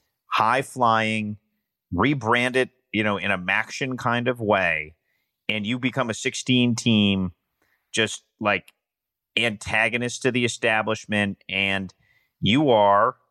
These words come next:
number five. And you embrace being number five, and you're bigger and you're bolder, and you, you just roll with it.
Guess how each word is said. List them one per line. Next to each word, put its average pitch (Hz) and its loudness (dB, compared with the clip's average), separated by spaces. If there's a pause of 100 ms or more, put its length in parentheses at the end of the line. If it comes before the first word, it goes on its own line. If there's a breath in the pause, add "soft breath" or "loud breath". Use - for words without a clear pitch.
(120)
number 95 -2
five. - -4 (140)
And 95 -4
you 101 2
embrace 113 0
being 160 -4
number 151 -2
five, 131 0
and 110 -6
you're 87 -6
bigger 113 -2
and 127 -4
you're 123 0
bolder, 101 2 (380)
and 95 -4
you, 92 -4
you 101 0
just 98 -2
roll 80 0
with - -12
it. - -12